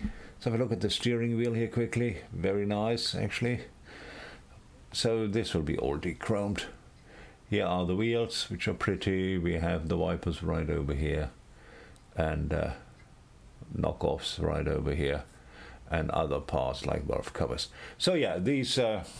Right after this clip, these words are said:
if you're anything like me, you will de-chrome the, all of them and, uh, chrome them yourself as you need it. For example, the steering wheel doesn't need any chrome, does it?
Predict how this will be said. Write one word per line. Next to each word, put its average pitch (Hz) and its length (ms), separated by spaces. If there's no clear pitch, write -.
if - 100
you're 92 120
anything 107 340
like 87 220
me, 87 300
you 147 120
will 85 160
de-chrome 76 560
the, 73 120
all 101 300
of 76 80
them 71 260
and, 71 240
uh, 69 160
chrome 80 320
them 78 180
yourself - 840
as 117 400
you 117 340
need 120 300
it. 95 100
For 90 200
example, 87 340
the 82 100
steering 85 420
wheel 78 140
doesn't 78 300
need 78 160
any 80 200
chrome, 101 360
does 117 160
it? 127 100